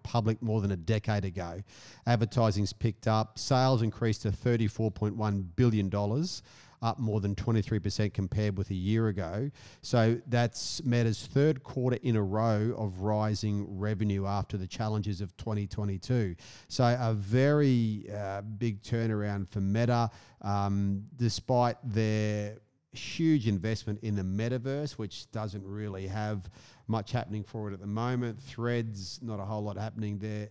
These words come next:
either. But some positive news there for Meta. At the same time, Greeny, some negative news for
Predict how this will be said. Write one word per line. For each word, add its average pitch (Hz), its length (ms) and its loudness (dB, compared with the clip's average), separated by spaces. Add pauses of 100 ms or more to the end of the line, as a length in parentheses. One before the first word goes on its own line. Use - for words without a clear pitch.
either. 113 440 -4 (520)
But 113 260 0 (840)
some 120 460 -2 (500)
positive 123 840 0
news 113 380 4
there 107 120 2
for - 100 -2
Meta. 110 340 2
At 156 100 0
the 123 80 -2
same 143 360 4
time, 135 340 2
Greeny, 107 480 0
some 110 560 0
negative 117 540 2
news 104 420 0
for 101 540 -6